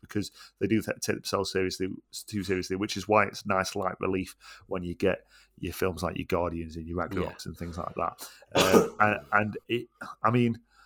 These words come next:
Speaker 1: I, I, I wouldn't have wanted it to go too far the other way, but it would have been nice to see a little bit more sort of, um, bit more human,
Speaker 2: Yeah.
Speaker 1: human in there, a little bit more of a human side to it, rather than
Speaker 2: Mm.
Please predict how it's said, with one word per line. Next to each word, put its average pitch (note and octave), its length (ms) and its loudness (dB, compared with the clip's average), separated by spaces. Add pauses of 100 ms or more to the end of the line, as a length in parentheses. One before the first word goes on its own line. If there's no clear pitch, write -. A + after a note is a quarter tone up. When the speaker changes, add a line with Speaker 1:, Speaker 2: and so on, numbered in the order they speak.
(400)
Speaker 1:
I, A#2+ 120 6 (120)
I, B2 60 8
I B2 240 4
wouldn't D3 240 4
have C#3+ 80 4
wanted C3+ 320 4
it - 80 -6
to - 80 -4
go A#2 120 4
too F3 220 6
far A2+ 260 6
the F#2+ 120 0
other F2 100 0
way, F2 220 4
but F#2+ 160 2
it G#2+ 160 2
would G2+ 220 4
have F#2+ 140 2 (120)
been G2+ 240 2
nice G2+ 380 0
to F#2+ 100 -10
see G2 220 0
a F#2 80 4
little F#2+ 260 0
bit F#2 320 -4
more F2+ 400 -2 (160)
sort F2+ 480 -4
of, - 160 -14 (240)
um, F2 140 -14 (720)
bit G2+ 160 0
more E2+ 140 -8
human, F#2+ 360 -4 (320)
Speaker 2:
Yeah. F#2+ 240 0
Speaker 1:
human F#2 160 -6
in F2+ 60 -10
there, F2 180 -2
a F2+ 100 -2
little G2 180 -2
bit F#2+ 200 -4
more F2 160 -6
of E2+ 80 -8
a F2+ 40 -14
human F2 360 -6
side F2 280 -4
to F#2 100 -6
it, F#2 80 -4
rather F2 240 -2
than - 120 -6
Speaker 2:
Mm. - 40 2